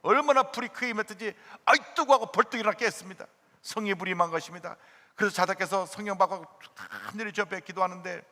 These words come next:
하나님께서 그때부터 그를 쓰시기 시작했습니다. 소알련 선교사님이 그 소식을 듣고 그를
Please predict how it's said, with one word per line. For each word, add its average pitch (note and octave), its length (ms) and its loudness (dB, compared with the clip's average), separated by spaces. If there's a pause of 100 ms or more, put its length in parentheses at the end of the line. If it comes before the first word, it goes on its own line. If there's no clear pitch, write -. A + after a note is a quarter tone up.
(1040)
하나님께서 C#3+ 360 -2
그때부터 C3+ 460 -6 (220)
그를 C3+ 180 -6
쓰시기 C#3 520 -14
시작했습니다. C#3 640 -10 (840)
소알련 D3+ 400 0
선교사님이 D3+ 640 -6
그 E3+ 180 -12
소식을 D#3 340 -10
듣고 D3+ 360 -14 (240)
그를 D#3 260 -6